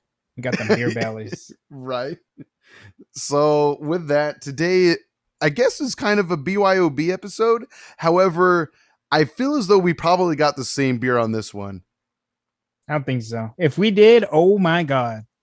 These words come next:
Speaker 2: Is it by Stone Brewing? 'Cause that's where mine is from.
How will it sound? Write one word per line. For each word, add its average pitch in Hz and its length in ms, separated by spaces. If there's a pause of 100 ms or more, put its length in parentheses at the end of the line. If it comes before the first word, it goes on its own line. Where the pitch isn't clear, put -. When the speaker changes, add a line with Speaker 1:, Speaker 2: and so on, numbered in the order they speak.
(460)
Speaker 2:
Is 151 160
it 160 100 (160)
by 151 420
Stone 151 460
Brewing? 170 460
'Cause 143 120
that's 151 180
where 160 100
mine 139 280
is 123 100
from. 127 360